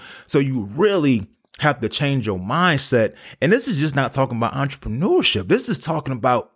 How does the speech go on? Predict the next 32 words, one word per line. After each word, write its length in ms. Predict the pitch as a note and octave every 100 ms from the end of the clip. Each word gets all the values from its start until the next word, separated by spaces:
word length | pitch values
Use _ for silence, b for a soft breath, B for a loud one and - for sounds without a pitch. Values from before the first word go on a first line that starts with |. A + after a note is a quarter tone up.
| -
anything 580 | F#3+ F#3+ F3+ D#3 D3+ C3+
that 200 | A#2+ -
you 100 | C3+
choose 300 | - D3 A#2
to 100 | G2+
do 240 | C3 C#3
in 120 | A#2
your 100 | G2+
life 320 | G2 C3+ B2+
that 160 | - A2+
is 100 | G#2+
gonna 220 | A2 G#2
cause 400 | - C#3+ C#3 A#2+
a 40 | G2+
response 640 | F2+ - - D#3+ - -
out 180 | - G2+
of 100 | F2+
you. 220 | E2+ E2 - B B B
But 320 | - B2 D3 -
I'm 140 | C3+
here 140 | E3+
to 100 | C#3
tell 340 | F2+ - G#3 C#4+
you, 160 | C#3
though, 320 | A2 A2 G#2+ G2 b b b b
is 200 | B2 A2+
that 480 | C#3+ C#3 A#2+ - _ _ _ _ _ _ _ -
what 360 | G2 G3+ A3+
you 80 | A3
are 80 | D3
dreaming 520 | A2 F2+ F3 G3 C3+
of 560 | A2+ A2+ G#2+ F#2+ F2+ -